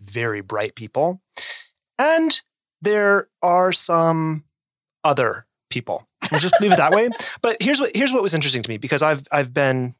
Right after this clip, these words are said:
Speaker 1: learning, I've been sort of learning and lurking in this community for a couple of years now, lo-, lo-, much longer than that, actually, but much more actively the last few years. And there's, um,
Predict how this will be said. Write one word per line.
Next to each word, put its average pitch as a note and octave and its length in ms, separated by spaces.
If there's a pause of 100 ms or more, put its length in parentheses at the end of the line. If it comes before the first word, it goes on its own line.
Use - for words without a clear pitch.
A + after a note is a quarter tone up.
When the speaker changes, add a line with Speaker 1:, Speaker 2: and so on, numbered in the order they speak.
(600)
Speaker 1:
learning, D#3+ 720
I've C#3+ 100
been C3 420
sort B2+ 180
of A#2 300
learning D3+ 360
and B2+ 100
lurking C3+ 300
in B2+ 60
this B2 120
community B2+ 320
for A#2+ 140
a A2+ 160
couple C3+ 220
of B2 60
years D#3+ 300
now, D3 500
lo-, C3+ 220
lo-, B2 300
much C3+ 220
longer B2 200
than A#2 100
that, A#2+ 160
actually, B2 360
but A#2 180 (380)
much C3 260
more C3 140
actively B2+ 340
the A#2+ 60
last A#2 240
few A#2+ 100
years. C3 340 (840)
And D#3 560 (200)
there's, C4+ 480 (140)
um, D#3 380